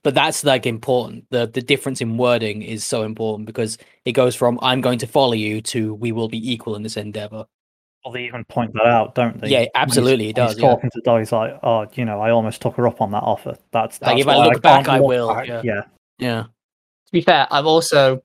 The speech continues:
Speaker 3: pretty sure I picked it up in my first read and then didn't when I skimmed it for the second one, so I don't,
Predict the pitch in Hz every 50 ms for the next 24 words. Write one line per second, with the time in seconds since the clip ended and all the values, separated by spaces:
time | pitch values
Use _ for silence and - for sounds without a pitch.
0 | _ - 160 151 143 127 - - 135 123 120 117 117 117 117 - _ _ _ _
1 | _ _ _ _ _ _ _ _ _ _ _ _ _ _ - 139 147 - 190 196
2 | 185 - 185 180 175 - 175 156 147 175 165 147 - 139 123 120 117 120 120 120
3 | 120 127 123 127 123 117 120 117 - - 131 127 123 - - 127 120 - 123 117
4 | - 123 120 113 113 - - - 117 117 101 101 123 127 151 151 147 -